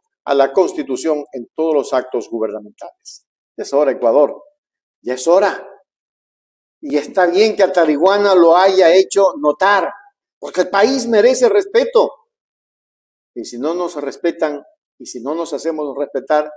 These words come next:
¿ustedes creen que estos aniñaditos como este que tengo aquí a mi lado, este, van a respetar? No. Ellos no conocen el hambre, las necesidades. Ellos no conocen qué es comerse un arroz con huevo.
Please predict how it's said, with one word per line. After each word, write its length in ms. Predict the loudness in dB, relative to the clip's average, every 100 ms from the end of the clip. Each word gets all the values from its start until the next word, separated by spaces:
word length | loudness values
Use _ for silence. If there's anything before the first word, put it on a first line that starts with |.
| -20 _ _
¿ustedes 420 | -8 0 0 2 0
creen 220 | 0 0
que 80 | -4
estos 260 | -4 -2
aniñaditos 840 | -2 -2 -4 -4 -4 -2 -2 -2 -4
como 240 | -8 -6
este 200 | -10 -10
que 120 | -12
tengo 200 | -8 -4
aquí 160 | -4 -4
a 20 |
mi 100 | -8
lado, 360 | -8 -10 -10 -12 _ _ -20
este, 400 | -18 -10 -10 -10 _ _ _ _ _ -4
van 200 | 0 0
a 20 |
respetar? 580 | -2 -6 -2 -2 -2 -14 _ _ _
No. 220 | -20 -20 _ _ _ _ _ _
Ellos 220 | -2 -2 -2
no 120 | -2
conocen 460 | -2 -2 -4 -6
el 100 | -2 -2
hambre, 340 | -2 -6 -12 -14 _ _ _
las 160 | -14 -12
necesidades. 840 | -10 -10 -8 0 2 2 -2 -10 _ _ _ _
Ellos 320 | 4 4 4 6
no 240 | 6 8
conocen 840 | 6 6 6 4 6 6 6 4 0
qué 80 | -2
es 80 | 0
comerse 400 | 0 2 0 0
un 100 | 0
arroz 200 | 2 0
con 140 | 0 0
huevo. 400 | 2 4 4 2